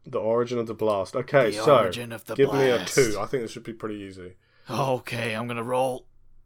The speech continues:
Speaker 2: I got a four.
Speaker 1: Yeah, all right.
Speaker 2: I
Speaker 1: So,
Speaker 2: did it.
Speaker 1: uh, you can see that the, uh, the smoke is billowing out of a specific door along this hall,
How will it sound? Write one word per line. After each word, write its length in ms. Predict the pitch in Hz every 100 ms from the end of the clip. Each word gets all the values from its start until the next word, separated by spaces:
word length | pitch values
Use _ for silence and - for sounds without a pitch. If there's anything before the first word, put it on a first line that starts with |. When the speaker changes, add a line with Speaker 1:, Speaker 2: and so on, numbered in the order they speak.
| _ -
Speaker 2:
I 100 | 110
got 140 | 117
a 60 | 107
four. 560 | - 135 110 104 95 - _ _ _ _ _ -
Speaker 1:
Yeah, 220 | 107 104 -
all 100 | 117
right. 300 | 113 104 104 -
Speaker 2:
I 40 | -
Speaker 1:
So, 180 | 131 110
Speaker 2:
did 100 | 107
it. 60 |
Speaker 1:
uh, 240 | 107 107 107 - _ _ -
you 120 | 139
can 120 | 165
see 220 | - 160
that 180 | 135 120
the, 200 | 123 117
uh, 140 | 110
the 120 | 107 110
smoke 460 | - 120 107 - -
is 280 | 117 101 -
billowing 440 | 135 117 110 107
out 260 | 104 101 -
of 180 | 104 104
a 80 | 95
specific 680 | - - 127 - - - - - - 113
door 480 | 139 123 113 101 110
along 200 | 110 107
this 120 | 101
hall, 340 | - 110 98